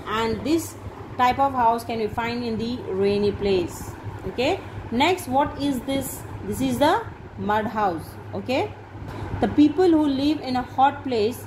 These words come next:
what they do, they build a mud house so that the mud walls of the house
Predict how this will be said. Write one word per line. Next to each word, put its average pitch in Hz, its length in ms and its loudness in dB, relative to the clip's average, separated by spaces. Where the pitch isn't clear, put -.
what 269 240 4
they 320 100 4
do, 269 340 0
they 320 360 2
build 233 380 0
a 320 420 4
mud 214 300 -2
house 185 340 -2
so 349 300 4
that 247 380 2
the 233 80 6
mud 269 420 2
walls 294 320 2
of 262 200 -4
the 254 120 -4
house 233 440 -2